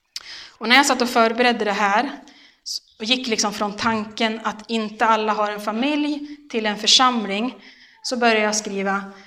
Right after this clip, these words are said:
"Men alla människor kan få tillhöra en församling." Och så suddade jag, och så skrev jag igen, och så suddade jag.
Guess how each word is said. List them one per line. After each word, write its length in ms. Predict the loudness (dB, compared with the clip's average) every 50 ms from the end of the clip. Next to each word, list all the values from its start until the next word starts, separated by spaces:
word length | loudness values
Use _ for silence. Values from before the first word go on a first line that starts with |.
| _ _ _ _ _ _ _ _ _ _ _ _ _ _ _
"Men 200 | -4 -4 -4 0 2
alla 320 | 4 4 4 6 4 4 4
människor 400 | 4 4 2 0 0 -2 -2 -2
kan 240 | -2 -2 -4 -4
få 120 | -4 -8 -12
tillhöra 760 | -10 -8 -4 -4 -4 -4 -4 -2 -2 -2 -2 -2 -2 -4 -6 -8 -12 -14 -14
en 180 | -12 -10 -10 -8
församling." 600 | -4 -2 -2 -2 -4 -6 -16 -18 -20 -20 -18 -18 -20 -20 -20 _ _ _ _ _ _ _ _ _ _ _ _ _ _ _ _ _ _ _ -20 -20 -20 _ _ _ _ _
Och 60 | -6 -4
så 80 | -2
suddade 420 | 0 0 0 0 0 0 2 4 4
jag, 160 | 4 2 0 -4 -8 -8
och 80 | -4
så 60 | -2
skrev 300 | -2 -2 -2 -2 -4 -2
jag 80 | -2 -2
igen, 400 | 0 2 2 2 2 2 0 -2
och 100 | -2 -2
så 60 | -2
suddade 420 | 0 0 0 -2 -2 0 2 4 4
jag. 240 | 4 4 2 -2